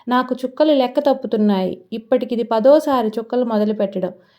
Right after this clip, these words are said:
మీదేం పోయింది? ఓ అచ్చటా ముచ్చటా ఇప్పుడు తిండియావే. ఓసి నీ జెమ్మడా. సంక్రాంతికి అరిసెలు నా చిన్నప్పటి నుంచి ఆనవాయితే. ఇదిగో నీ ధర్మాన బతుకున్న తర్వాత మంచి అరిసె తినే భాగ్యం పోయింది.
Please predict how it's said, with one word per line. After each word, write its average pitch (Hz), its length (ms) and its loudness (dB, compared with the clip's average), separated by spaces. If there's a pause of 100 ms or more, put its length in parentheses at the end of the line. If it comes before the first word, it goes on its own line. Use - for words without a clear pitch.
(120)
మీదేం 262 420 4
పోయింది? 247 800 2
ఓ 233 120 0
అచ్చటా 240 500 -2
ముచ్చటా 247 440 -2
ఇప్పుడు 226 520 0
తిండియావే. 226 840 -2 (580)
ఓసి 208 300 2
నీ 214 180 4
జెమ్మడా. 202 680 2 (380)
సంక్రాంతికి 269 680 0
అరిసెలు 233 500 0
నా 214 140 0
చిన్నప్పటి 240 640 -4
నుంచి 269 320 0
ఆనవాయితే. 208 1000 0 (240)
ఇదిగో 254 360 2
నీ 262 200 2
ధర్మాన 233 800 -2
బతుకున్న 262 460 0
తర్వాత 226 520 -4
మంచి 220 420 0
అరిసె 247 280 -2
తినే 214 280 -2
భాగ్యం 208 440 -2
పోయింది. 196 520 -4